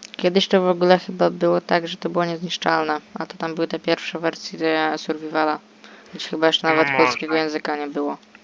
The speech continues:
Speaker 1: W sensie był,
Speaker 2: No
Speaker 1: ale on nie
Speaker 2: ale
Speaker 1: działał.
Speaker 2: teraz to polski język, to się nazywa polski język, a nie.
Speaker 1: No tak.
Speaker 2: Kiedyś to było block not found w polskim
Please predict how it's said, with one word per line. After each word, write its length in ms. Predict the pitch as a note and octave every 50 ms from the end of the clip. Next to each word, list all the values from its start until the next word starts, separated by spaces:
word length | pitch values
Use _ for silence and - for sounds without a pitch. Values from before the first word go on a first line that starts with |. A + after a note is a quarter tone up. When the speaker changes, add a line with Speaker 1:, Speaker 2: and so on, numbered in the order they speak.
| - - - - - - - _ - - - - - -
Speaker 1:
W 40 | -
sensie 260 | D#3 D#3 D#3+ - D#3
był, 260 | D#3 F3 - G#3 G#3+
Speaker 2:
No 160 | G3+ - -
Speaker 1:
ale 220 | F3+ F3+ E3+ D#3+ C#3
on 180 | C3+ C3+ C3+
nie 60 | C3+ C3+
Speaker 2:
ale 140 | C3+ C3
Speaker 1:
działał. 480 | C3 D3+ D3+ D3 D3 C#3+ C#3+ C#3+ C#3 C#3+ - - - - - - - - - - - - - - - - - - - - - _ _ - - - - - - _
Speaker 2:
teraz 280 | - B2 B2 A#2 - -
to 100 | - A#2+
polski 540 | - - A#2+ A#2+ A#2+ A#2+ A#2 - - - A#2+
język, 340 | A#2+ A#2 A#2 A2+ A2+ A#2 - -
to 40 | -
się 120 | - - A#2+
nazywa 500 | A#2+ A#2+ A#2+ - D#3+ D#3+ C#3+ B2+ A#2+ A#2
polski 500 | - - A#2 A2 A2 - - - - A#2+
język, 500 | B2 B2+ B2 A#2 A2+ G#2+ G#2+ G#2+ - - A2
a 60 | A2
nie. 320 | A2+ A2+ A2+ A2+ A2+ A2 - - _ - - D#3
Speaker 1:
No 140 | D#3 D#3 D#3+ -
tak. 320 | F3+ E3+ D#3+ C#3+ C#3+ D3 D3+ _ _ _ _ _ _ _ _ - _ _ _ _ - - -
Speaker 2:
Kiedyś 260 | C#3+ C#3+ C#3+ - -
to 120 | D3+ D3
było 600 | C#3 C#3 C#3+ C#3+ C#3+ C#3+ C#3+ C#3+ C#3+ C#3+ C#3+ C#3+ C#3+ - - - - _ - - - - - - - - - - -
block 380 | A#2+ B2 C#3 C#3 C#3+ C#3 - -
not 180 | C#3+ C3+ - -
found 520 | - D3+ C#3+ C3 A#2 A#2 A2+ A2+ A2+ - - - - - - - - - -
w 100 | - -
polskim 640 | - - A#2 A2+ A2+ A2+ - - - - A#2 A#2